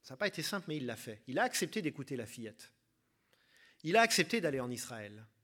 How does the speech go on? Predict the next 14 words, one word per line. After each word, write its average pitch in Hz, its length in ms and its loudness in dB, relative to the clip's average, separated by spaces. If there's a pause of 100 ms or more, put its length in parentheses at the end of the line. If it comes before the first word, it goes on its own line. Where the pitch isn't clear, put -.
(140)
Il 165 140 0
a 220 60 4
accepté 196 440 -2
d'aller 110 180 -2
chez 107 260 -2
Élisée. 98 380 -14 (920)
Et 139 100 2
même 202 200 6
finalement, 151 480 0 (580)
il 127 120 -6
a 127 40 0
accepté 123 420 -4
de 113 100 -6
suivre 107 580 -10